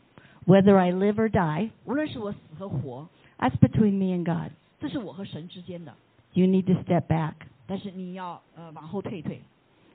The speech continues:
Speaker 1: Because I served him.
Speaker 2: 因为我服侍上帝。
Speaker 1: I loved him.
Speaker 2: 我爱我的上帝。
Speaker 1: And the worst thing that could happen
Speaker 2: 我看，知道什么事会发生。
Speaker 1: is I spend eternity with him.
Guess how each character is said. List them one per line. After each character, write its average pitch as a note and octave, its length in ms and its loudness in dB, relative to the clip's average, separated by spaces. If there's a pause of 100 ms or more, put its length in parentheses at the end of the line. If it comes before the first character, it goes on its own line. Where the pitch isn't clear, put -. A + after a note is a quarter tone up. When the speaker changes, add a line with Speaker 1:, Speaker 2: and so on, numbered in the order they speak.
(200)
Speaker 1:
Because E3 340 2
I D#3 80 2 (140)
served F3+ 240 2
him. C4 260 -4 (300)
Speaker 2:
因 A3 80 -4
为 A3+ 60 -2
我 E3 280 -8 (380)
服 E3 120 -6
侍 A3 200 -12
上 E3 200 -14
帝。 C#3+ 200 -18
Speaker 1:
I D#3 120 0
loved E3+ 220 -2
him. A#3 260 0 (200)
Speaker 2:
我 E3+ 240 -6
爱 B3+ 160 -6
我 E3+ 120 -4
的 D3 80 -10
上 D3+ 200 -14
帝。 D3 180 -16
Speaker 1:
And D#3 80 0
the E3 100 2
worst F3 220 4
thing F#3+ 180 -2
that G3 100 -2
could - 140 -6
happen F#3+ 440 -2 (280)
Speaker 2:
我 F3+ 360 -2 (460)
看， G#3+ 180 -8 (580)
知 B3+ 80 -12
道 A3 180 -4
什 - 120 -12
么 F3 80 -10
事 A3 120 -12
会 G3+ 140 -8
发 F#3+ 140 -10
生。 A3 280 -10 (720)
Speaker 1:
is E3+ 280 6 (1200)
I F3 120 4
spend F3 340 2
eternity D#3 460 0
with D3 220 0
him. D#3+ 140 -6